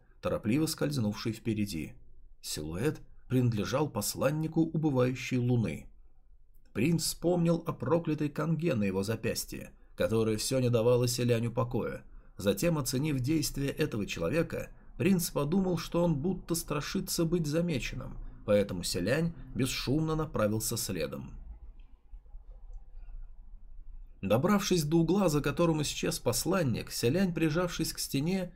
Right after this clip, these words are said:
незаметно заглянул за поворот. Посланник действительно передвигался очень быстро, при этом постоянно осматриваясь. Очевидно, пребывал в крайней настороженности и боялся, что кто-то может его увидеть. Селянь подумал:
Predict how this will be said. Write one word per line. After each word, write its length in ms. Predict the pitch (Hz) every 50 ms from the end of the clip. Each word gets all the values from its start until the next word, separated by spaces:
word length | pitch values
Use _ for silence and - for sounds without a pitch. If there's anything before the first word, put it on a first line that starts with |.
| - -
незаметно 640 | 156 175 165 151 160 156 160 175 170 170 - 165
заглянул 480 | 160 147 156 147 147 151 147 151 151 147
за 140 | 127 131 135
поворот. 460 | 139 135 131 131 120 101 80 - - - _ _ _ _ -
Посланник 600 | - - - - 90 107 127 135 135 135 131 131
действительно 680 | 120 117 110 107 - - 135 151 - 147 143 143 143 135
передвигался 720 | 127 139 135 131 131 131 131 127 127 123 123 123 - 135
очень 400 | 120 - 123 123 120 - 120 120
быстро, 520 | 117 123 - - - - - 80 64 - - - - - -
при 140 | - 82 85
этом 380 | 95 123 - 170 170 165 165 - - -
постоянно 640 | - 180 175 - - 156 139 139 135 127 131 127 127
осматриваясь. 840 | 127 123 - - 123 104 82 - 90 82 71 67 - - - - - - - - - - - -
Очевидно, 520 | - - - - 87 101 151 156 156 160
пребывал 580 | 135 123 131 120 123 127 139 156 165 160 160 - - -
в 100 | - -
крайней 420 | - 117 123 147 165 160 156 156 156
настороженности 1000 | 156 147 - - - 165 180 175 139 110 98 80 - - - - - 76 69 - - - -
и 80 | - 85
боялся, 480 | 80 82 82 95 117 117 104 - -
что 180 | 95 - - 85
кто-то 540 | - - 120 135 127 - 143 143 143 - - -
может 400 | - - 90 113 127 120 123 120
его 300 | 123 107 104 101 107 110
увидеть. 640 | - - 123 110 101 98 - - - - - - - - - - - - - - - - - -
Селянь 420 | - - - 87 90 101 98 92
подумал: 500 | - - 92 85 87 78 76 - - 69